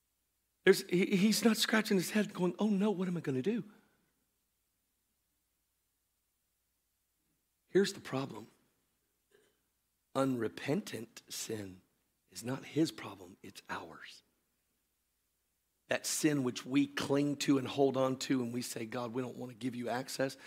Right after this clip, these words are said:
If you, if you hold on to it, church, listen to me, it'll lead to death in some way. 'Cause the wages of sin, the payment for sin is death.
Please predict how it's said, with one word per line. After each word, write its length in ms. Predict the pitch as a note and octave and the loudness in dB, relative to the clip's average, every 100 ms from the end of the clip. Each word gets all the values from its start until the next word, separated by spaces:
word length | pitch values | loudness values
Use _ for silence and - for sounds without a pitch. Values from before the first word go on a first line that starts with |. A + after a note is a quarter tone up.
| - - | -20 -10
If 180 | - A2 | -6 -4
you, 240 | B2 D3 C#3+ - | 0 0 0 -4
if 200 | A2 - | -6 -2
you 120 | C#3 | -4
hold 360 | A#2+ - E3 E3 | -2 -2 0 0
on 200 | F3 E3 | -2 -2
to 240 | - B2+ | -2 -4
it, 180 | B2+ - | -4 -6
church, 480 | - C3 B2+ - - _ | -4 -4 -4 -8 -8 _
listen 220 | - - D3 | -12 -8 -4
to 140 | C3 | -4
me, 160 | A#2+ B2 _ _ _ _ _ _ _ _ _ _ - | -4 -8 _ _ _ _ _ _ _ _ _ _ -8
it'll 180 | A2+ A2 | -4 -2
lead 200 | B2+ B2+ | -2 -4
to 80 | A2 | -4
death 360 | B2+ C3+ C3+ | -2 -2 -4
in 80 | A#2 | -10
some 240 | - A#2 | -10 -10
way. 240 | A2 A#2 A2 _ _ _ _ _ _ _ _ _ _ _ _ | -8 -10 -12 _ _ _ _ _ _ _ _ _ _ _ _
'Cause 180 | - A2+ | -8 -6
the 80 | G#2+ | -6
wages 500 | A2+ C3+ B2+ A2+ A2 | -2 -2 -4 -8 -10
of 120 | G#2+ | -8
sin, 460 | - C#3 B2+ G2+ - _ _ _ _ _ _ _ _ _ | -4 -2 -2 -6 -12 _ _ _ _ _ _ _ _ _
the 60 | G#2+ | -12
payment 600 | - C3+ C#3 A2 - - | -2 0 0 -2 -10 -18
for 160 | - | -12
sin 360 | - - C3+ A2 | -8 -6 -6 -6
is 160 | A2 | -10
death. 400 | - C3+ E3 - | -10 -10 -10 -14